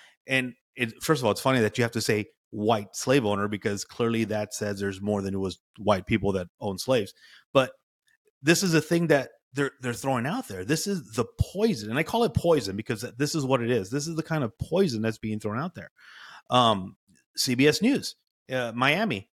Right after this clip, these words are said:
uh, back in February, they, <laughs> they made a, uh, they wrote an article saying that Black Americans are likely to get less, uh, of a good night's, uh, sleep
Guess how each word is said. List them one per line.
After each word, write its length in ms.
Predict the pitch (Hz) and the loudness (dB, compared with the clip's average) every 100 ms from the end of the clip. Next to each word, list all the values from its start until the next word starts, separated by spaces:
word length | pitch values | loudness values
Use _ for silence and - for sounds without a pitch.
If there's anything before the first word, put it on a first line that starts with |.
| - | -14
uh, 100 | 117 95 78 _ _ _ _ _ | -14 -14 -20 _ _ _ _ _
back 260 | 117 127 139 | 0 2 2
in 80 | 175 | 2
February, 460 | 208 247 156 78 - _ _ _ _ _ _ _ _ _ - _ - - _ _ _ - | 2 4 2 0 -6 _ _ _ _ _ _ _ _ _ -18 _ -20 -20 _ _ _ 0
they, 260 | 139 180 - - | 2 2 2 0
<laughs> 180 | - - | -2 -2
they 160 | 131 | 0
made 240 | 143 143 143 | 2 0 -2
a, 200 | 131 - | -4 -6
uh, 240 | 117 95 107 | -8 -8 -6
they 100 | 117 | 0
wrote 200 | 120 120 | 2 2
an 80 | |
article 360 | 143 214 220 101 | 0 0 -2 -4
saying 360 | - 120 127 127 | -2 -2 -2 -2
that 200 | 110 - - - _ - | -4 -8 -20 -20 _ -2
Black 300 | 120 135 175 | 2 2 0
Americans 720 | 208 220 220 127 92 98 - _ _ - | 0 2 2 0 -6 -14 -20 _ _ -2
are 120 | 123 | 0
likely 340 | 123 151 156 | 0 -2 -4
to 60 | 151 | -4
get 260 | 123 123 110 | -2 -4 -2
less, 520 | 120 143 - - - _ _ _ _ - | 2 4 2 -4 -10 _ _ _ _ -6
uh, 360 | 123 117 104 92 _ _ _ - | -2 -2 -4 -10 _ _ _ -2
of 120 | 120 | 0
a 80 | 117 | 0
good 240 | 110 151 | 4 4
night's, 400 | 156 156 - - - _ _ - | 4 -2 -4 -10 -14 _ _ -6
uh, 160 | 113 | -4
sleep 600 | - - - 196 160 131 | -4 -6 0 2 2 0